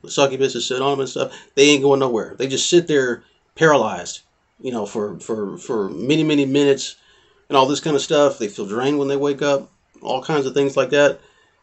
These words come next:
Me, no, I felt amazing. <laughs> I felt absolutely amazing when this happened. It was really cool. It was really cool.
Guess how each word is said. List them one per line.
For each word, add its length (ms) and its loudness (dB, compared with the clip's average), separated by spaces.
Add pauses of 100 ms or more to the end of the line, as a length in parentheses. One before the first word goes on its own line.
Me, 460 2
no, 140 0
I 140 4
felt 300 0
amazing. 400 -2
<laughs> 460 -20 (2250)
I 120 8
felt 400 4
absolutely 580 4
amazing 420 -2
when 240 -6
this 120 -4
happened. 340 -4 (600)
It 140 0
was 140 -2
really 320 4
cool. 320 -4 (440)
It 100 -6
was 140 -6
really 220 0
cool. 440 2